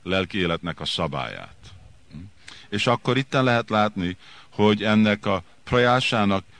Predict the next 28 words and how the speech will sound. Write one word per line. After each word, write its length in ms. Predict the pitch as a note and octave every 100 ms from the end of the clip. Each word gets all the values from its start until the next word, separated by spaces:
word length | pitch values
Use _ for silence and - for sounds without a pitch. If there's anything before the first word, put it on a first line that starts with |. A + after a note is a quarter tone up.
| -
kettőféle 720 | B2+ B2+ - G#2+ - G#2 F#2
eredménye 580 | E2+ F2 D#2 D#2 C#2+ B1
van. 260 | G1+ G1+ - - - - - - - - -
Egyik 420 | G#2+ A2 F3+ E3
a 80 | G#2+
prajalpa. 720 | - G#2 F2 F2 D#2+ - C#2 - - - - - - - - - - -
Ugye? 220 | D#2 F2+
Hogyha 360 | G#2+ F2+ G#2+ A#2
akarunk 360 | C3 D3+ C#3+ A#2+
dolgokat, 500 | B2 B2 A2 A2 G#2
amik 200 | G2+ G2+
nem 180 | A2
szükséges, 880 | G#2 B2 A#2 - E2+ C#2+ F#2 G2 - - - -
akkor 300 | - G2 A2+
kell 180 | - A#2+
beszélni 540 | G#2 A#2+ - A2 F#2 F2
róla 280 | F2 F2
a 40 | F2
másiknak. 640 | F#2+ F#2 - D2 D#2 C#2+
Hogyha 220 | F2+ F2
kettő 360 | F2+ A#2 A2+ A2
személy 500 | - A2 G#2 G2+ F2+ - -
akar 380 | - G2+ - F#2
dolgot, 360 | F2 F2 G#2+ A2
ami 160 | F#2+
nem 160 | F#2 F#2+
szükséges, 800 | - F#2+ - - F2+ G#2+ A2 - - - -
akkor 460 | G2 - A2 A2+